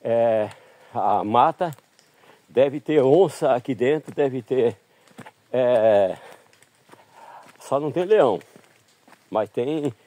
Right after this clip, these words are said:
a jaguatirica, tem muitos bichos por aqui, gente. Então a gente tem que andar mais sempre com cuidado, olhando. Porque se tiver uma bicha trepada lá em cima, pula na cacunda, já era.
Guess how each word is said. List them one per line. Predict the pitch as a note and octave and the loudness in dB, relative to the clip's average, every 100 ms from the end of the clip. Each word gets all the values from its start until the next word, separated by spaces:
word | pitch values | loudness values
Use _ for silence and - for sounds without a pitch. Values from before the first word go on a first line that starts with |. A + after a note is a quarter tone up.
| _ | _
a | F#2 F2+ F2 F2 | -4 -2 -4 -4
jaguatirica, | A#2 A#2 G2+ A#2 - A2+ A2 F3+ - G#2 | -2 0 0 -4 -4 -8 -8 -10 -12 -8
tem | D#3 | -8
muitos | F3 A#3 C#4+ | -10 -14 -14
bichos | D3+ G3+ - | -14 -14 -16
por | D#3+ G#3 | -6 -6
aqui, | D#3 B2 | -4 -6
gente. | E2+ - _ _ _ - - - - | -8 -14 _ _ _ -20 -20 -20 -8
Então | A#2+ A2 C#3 E3+ G3+ C#3 | -6 0 2 4 0 0
a | A2+ | -6
gente | A2+ C3 C3+ | -4 -6 -4
tem | D3+ | -6
que | D3 E3+ D#3+ C3+ - | -4 -4 -4 -6 -8
andar | G#2 G#2+ A#2+ | -2 -2 -2
mais | D3 E3 - - _ _ - - - | -2 -6 -10 -16 _ _ -20 -20 -16
sempre | - A#2+ - | -4 -4 -4
com | - G3 | -8 -10
cuidado, | C4+ D3+ B2+ D3+ C#3 | -6 0 2 2 0
olhando. | G#2 G2+ D3 D#3+ C#3+ - _ _ - - - | -2 -2 -2 -4 -10 -18 _ _ -20 -20 -12
Porque | - | -10
se | C3 | -2
tiver | D3+ | 2
uma | E3 D#3+ | 4 4
bicha | C3 D#3 | 4 2
trepada | D3+ D#3 D#3 D#3 | 4 4 6 4
lá | D#3+ | 4
em | F#3+ | 2
cima, | - F3 | 0 -4
pula | - G#3 G3+ | -4 -2 0
na | G3 | 0
cacunda, | - D3+ - F3+ G#3 | 0 0 0 -2 0
já | F3+ A3 | 2 6
era. | C#3+ A#2+ E2+ | 6 6 0